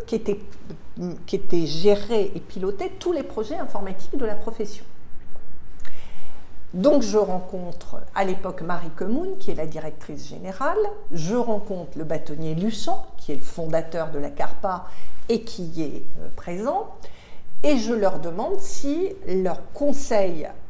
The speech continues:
en informatique peuvent participer à cette conférence. Et c'est comme ça que je rencontre les acteurs de la carpa. J'organise cette conférence qui est un succès, puisque c'est la première fois que les avocats,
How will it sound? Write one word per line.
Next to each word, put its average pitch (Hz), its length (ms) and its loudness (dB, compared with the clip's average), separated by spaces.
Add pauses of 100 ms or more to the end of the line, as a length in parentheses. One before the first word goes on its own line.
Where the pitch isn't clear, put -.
(1400)
en 208 120 -2
informatique 151 680 -6 (120)
peuvent - 240 -4
participer - 580 -2
à 330 80 -6
cette - 240 -2
conférence. - 680 0 (360)
Et 170 80 4
c'est 202 140 2
comme 269 240 0
ça 220 260 -4 (180)
que 208 140 -2
je 175 160 -4
rencontre 165 840 0 (720)
les 110 380 -8 (320)
acteurs 196 600 0
de - 880 0
la - 20 -6
carpa. - 600 -6 (460)
J'organise 277 500 0
cette 226 200 6
conférence 190 840 2
qui 220 300 -2
est 233 200 -2
un 190 80 -4
succès, - 640 -6
puisque - 260 2
c'est - 100 -4
la 143 60 -2
première 175 400 -4
fois 196 160 -4
que - 120 -8
les 160 140 0
avocats, 175 500 -2